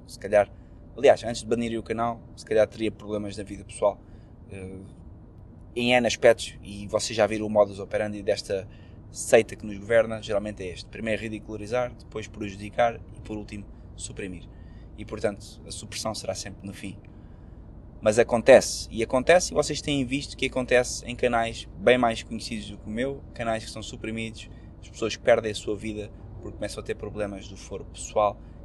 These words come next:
e, portanto, ir contra a máquina, a partir do momento em que o vosso discurso começa a ser, ah, minimamente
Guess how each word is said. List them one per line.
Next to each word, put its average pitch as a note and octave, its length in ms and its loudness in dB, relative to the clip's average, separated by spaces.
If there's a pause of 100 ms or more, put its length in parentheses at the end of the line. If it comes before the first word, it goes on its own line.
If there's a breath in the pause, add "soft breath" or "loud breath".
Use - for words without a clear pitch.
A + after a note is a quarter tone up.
(140)
e, A2 160 -8
portanto, G2+ 440 -8 (160)
ir A2 140 -4
contra A#2+ 480 2
a G#2 80 -4
máquina, G#2+ 500 -2 (140)
a F#2 60 -16
partir - 220 -14
do - 20 -12
momento A2+ 240 -6
em - 20 -12
que - 80 -16
o G2+ 40 -12
vosso G2+ 200 -4
discurso - 380 -12
começa G2 240 -10
a F#2+ 40 -10
ser, - 280 -6 (480 loud breath)
ah, G2+ 200 4
minimamente C#3+ 720 -4